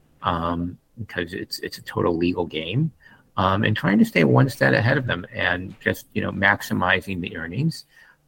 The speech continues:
Um, sometimes I've gone to destinations on vacation where I wasn't planning to go, but because I could get a cheap reward flight, um, I took advantage of it. And because of that, I've seen so much of the world.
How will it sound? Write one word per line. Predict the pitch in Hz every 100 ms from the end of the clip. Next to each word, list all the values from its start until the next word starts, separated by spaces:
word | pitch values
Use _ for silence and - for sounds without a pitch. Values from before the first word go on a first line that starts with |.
| -
Um, | 92 90 107
sometimes | - 113 123 107
I've | 95
gone | 98
to | 98
destinations | 95 - 101 92 - 98 98
on | 87
vacation | 92 - 92 - 107
where | 98
I |
wasn't | 113 104 95
planning | 101 98 92
to | 92
go, | 139 139
but | 120
because | 104 92 92
I |
could | 92 101
get | 95 92
a | 87 -
cheap | - 107 -
reward | 87 107 143 120 - _ _
flight, | 90 82 107 - _ _ _ _
um, | - 98 104
I |
took | 110 120
advantage | 120 110 160 139
of | - -
it. | -
And | 87 87 127 - - _ _
because | - 98
of | 101
that, | 107
I've | 110
seen | - 95
so | - 98
much | 95
of | 101
the | 101
world. | 113 127 107